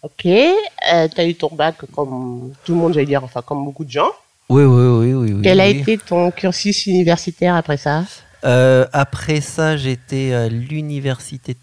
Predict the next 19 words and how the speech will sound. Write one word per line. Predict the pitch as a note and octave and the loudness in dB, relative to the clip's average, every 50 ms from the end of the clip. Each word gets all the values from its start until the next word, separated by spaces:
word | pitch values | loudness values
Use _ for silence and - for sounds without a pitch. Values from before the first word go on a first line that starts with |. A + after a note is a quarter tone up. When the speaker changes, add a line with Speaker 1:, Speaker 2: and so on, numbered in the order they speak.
| _ | _
Speaker 2:
technologie | - C3 B2 - _ C#3 C3 B2 B2 A#2 B2 B2+ | -14 -14 -14 -12 _ -8 -6 -6 -6 -6 -8 -12
de | B2 | -16
Compiègne. | _ - - A#2 A2 - - - - A#2+ A#2+ A2+ A2+ A#2 | _ -14 -12 -12 -12 -10 -10 -8 -6 -6 -6 -6 -8 -10
Donc, | A2+ G#2+ G#2 G#2 | -10 -10 -10 -12
c'est, | - - - A2 G#2+ G#2+ G#2 G#2 | -14 -12 -10 -8 -6 -6 -6 -6
euh, | G#2 G#2 G2+ G#2 G#2 G2+ G#2+ A2 - - - - - - _ _ _ - | -6 -4 -4 -4 -4 -6 -6 -8 -10 -16 -20 -20 -20 -20 _ _ _ -12
une | A2 A#2+ | -10 -10
université | A2 G#2 G#2+ A2 G#2+ A2 G2+ - - B2 A2 - A2+ A2 | -8 -8 -8 -6 -6 -6 -6 -8 -10 -14 -10 -8 -8 -8
école | G2+ - A2 G2+ F#2 | -4 -4 -4 -2 -2
d'ingénieurs. | G2+ G2 F#2 F#2+ F#2 F2 F2+ F2+ G2+ A2 G#2+ - - - - _ - - _ _ _ | -2 -2 -4 -4 -6 -8 -8 -10 -10 -12 -12 -16 -20 -20 -20 _ -20 -20 _ _ _
Speaker 1:
École | - E3 D#3+ D3+ | -12 -10 -8 -6
d'ingénieurs. | D#3+ D#3 D#3 C#3+ D3+ C#3+ D3 C#3 C3+ C3+ C3+ _ _ | -6 -6 -6 -6 -8 -8 -8 -8 -10 -10 -12 _ _
Qui | - E3 | -2 -2
a | E3 | 0
duré | D#3+ E3 E3+ F#3 G3 G3+ - | 2 2 4 4 2 0 0
trois, | - F#3+ F#3 F#3+ | 0 0 0 2
quatre | - F#3 - - - | 0 -2 -2 0 2
ans ? | G#3 A3 G#3+ | 2 2 2
Speaker 2:
Cin-, | G#3+ - C#3 | 2 0 -2